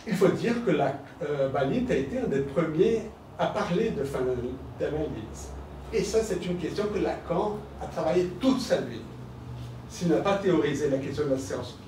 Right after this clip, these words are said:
courte, il a théorisé la fin d'analyse. Et beaucoup. Par contre, à l'envers de Balint. Parce que Balint, c'était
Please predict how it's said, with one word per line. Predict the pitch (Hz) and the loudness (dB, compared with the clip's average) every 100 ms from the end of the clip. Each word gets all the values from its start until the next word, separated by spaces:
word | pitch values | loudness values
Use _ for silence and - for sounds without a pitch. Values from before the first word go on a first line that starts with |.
| - | -6
courte, | 220 240 - - | -4 -4 -6 -8
il | 165 | -4
a | 135 | -4
théorisé | - 262 269 180 180 - 170 - 165 | -2 2 4 4 0 -2 -2 0 -2
la | 151 | -4
fin | 175 | -2
d'analyse. | 170 - - - - - - - - - - - - | -2 0 -4 -6 -10 -14 -16 -16 -16 -16 -16 -16 0
Et | 175 | 2
beaucoup. | 156 220 214 - 190 - - - - - - - - | 6 4 4 0 -2 -2 -6 -12 -12 -12 -12 -10 -4
Par | 135 - | -4 2
contre, | 165 214 - - - - - - - | 4 6 4 -2 -6 -4 0 0 4
à | 196 | 6
l'envers | 208 - 180 196 | 8 6 4 2
de | 180 | 2
Balint. | 175 - 123 - - - - - - - | 2 0 -2 -4 -4 -4 -4 -4 -4 0
Parce | - - | 0 0
que | |
Balint, | - 170 160 147 131 101 | 4 6 6 4 0 -2
c'était | - 139 139 139 - | -2 -2 2 2 2